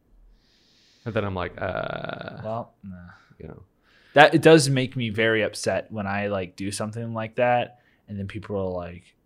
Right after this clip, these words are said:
Speaker 2: "Oh, you're reposting?" And I'm like,
Speaker 1: Yeah.
Speaker 2: "Okay, bud.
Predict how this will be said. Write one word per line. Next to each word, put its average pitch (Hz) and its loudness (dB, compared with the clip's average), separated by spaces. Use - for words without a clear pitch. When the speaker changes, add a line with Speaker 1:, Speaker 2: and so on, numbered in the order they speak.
Speaker 2:
"Oh, 98 -4
you're 92 -6
reposting?" 113 -6
And 104 -10
I'm 95 -6
like, 87 -10
Speaker 1:
Yeah. - -12
Speaker 2:
"Okay, 120 -4
bud. 101 -4